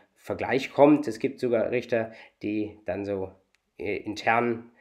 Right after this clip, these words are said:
ihre Vergleichsquoten mit ihren Kollegen vergleichen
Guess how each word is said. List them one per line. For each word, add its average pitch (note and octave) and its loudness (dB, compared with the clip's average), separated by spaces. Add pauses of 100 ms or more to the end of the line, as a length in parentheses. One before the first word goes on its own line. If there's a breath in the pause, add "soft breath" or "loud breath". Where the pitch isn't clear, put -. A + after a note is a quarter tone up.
(240 soft breath)
ihre G#2 -4
Vergleichsquoten A#2 -2
mit A#2 -4
ihren G#2 -4
Kollegen A2+ -2
vergleichen G#2+ -6